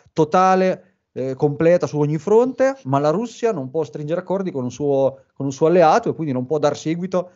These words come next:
a dei trattati che ha sottoscritto. Questo proprio anche qui, cioè, in questo, eh, <laughs> in questo cortocircuito logico c'è tutta l'essenza, la pochezza, eh, della situaz-, de-, degli, delle classi dirigenti occidentali, secondo me.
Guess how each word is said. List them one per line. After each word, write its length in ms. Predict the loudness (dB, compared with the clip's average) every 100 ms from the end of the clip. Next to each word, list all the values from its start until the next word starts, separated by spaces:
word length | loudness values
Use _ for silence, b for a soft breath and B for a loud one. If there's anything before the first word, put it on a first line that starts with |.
| b b b b
a 80 | -4
dei 140 | -4
trattati 420 | -2 -2 -2 -2
che 80 | -4
ha 60 | -6
sottoscritto. 800 | -8 -12 -10 -8 -8 -8 -10 b b b
Questo 320 | -4 -2 -2
proprio 300 | 0 0 2
anche 200 | 0 -2
qui, 220 | -2 -2 0
cioè, 140 | -2 -4
in 440 | -8 -10 -8 -2
questo, 640 | 0 0 4 2 2 -10 -20 -20 -20 _ _ _ _
eh, 400 | -16 -14 -10 -4
<laughs> 460 | -2 -2 -6 -16 -8
in 80 |
questo 260 | 0 0 2
cortocircuito 680 | 0 0 0 -2 0 2 6
logico 340 | 4 4 0
c'è 100 | 0
tutta 180 | -4 -2
l'essenza, 480 | -2 0 0 0 -4
la 100 | -6
pochezza, 640 | -6 -2 -4 0 0 0 B B B -6
eh, 240 | -4 -4
della 180 | -4 -6
situaz-, 400 | -6 -4 -4 -4
de-, 120 | -4
degli, 240 | 0 0
delle 320 | 0 2 2 2
classi 280 | 0 -2
dirigenti 480 | -4 -2 0 0 0
occidentali, 680 | -10 -8 -4 2 2 2 -4 b b
secondo 420 | -8 -4 -2 0
me. 200 | -2